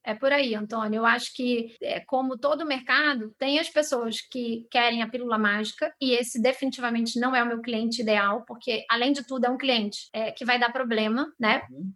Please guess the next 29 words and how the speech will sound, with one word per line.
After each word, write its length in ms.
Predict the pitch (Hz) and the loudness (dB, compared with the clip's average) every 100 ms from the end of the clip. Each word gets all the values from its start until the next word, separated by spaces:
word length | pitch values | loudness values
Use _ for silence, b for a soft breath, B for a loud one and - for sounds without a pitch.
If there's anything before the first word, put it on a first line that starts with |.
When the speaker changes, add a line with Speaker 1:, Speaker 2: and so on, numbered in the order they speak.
| - | -12
Speaker 1:
Porque 240 | 220 226 | -10 -4
a 60 | 226 | -4
gente 220 | 247 254 | -4 -4
sabe 420 | - 226 214 226 | 2 4 2 -4
que 280 | - 240 214 | -10 -6 -4
grande 360 | 190 247 320 - | 0 0 0 0
parte 280 | 277 277 247 | -2 -2 -6
do 60 | |
resultado 760 | 247 247 233 254 285 294 214 214 | -6 -6 -6 0 2 2 -2 -8
não 200 | 262 302 | -4 0
é 200 | 269 285 | 4 4
do 100 | 262 | 2
conhecimento 560 | 262 254 247 240 226 220 | 0 0 -2 0 0 -2
que 80 | 220 | -2
você 240 | 214 214 | -2 -2
passa. 320 | 202 185 - - | -6 -8 -10 -6
Assim, 320 | 202 208 240 | -6 -6 -6
o 100 | 220 | -2
grosso 400 | 214 262 294 247 | 2 2 2 -2
do 60 | 247 | -2
resultado, 560 | 254 233 247 269 269 | -2 -2 0 2 0
o 120 | 240 | -6
conhecimento 520 | 233 269 254 254 269 285 | -2 0 0 -2 -2 0
é 40 | |
uma 240 | 302 302 302 | 0 0 2
parte, 520 | 220 175 - - - | 0 0 -6 -14 -8
mas 240 | 226 226 233 | -2 0 0
o 160 | 254 | -2
resultado 500 | 240 233 233 240 247 | -2 -4 0 0 0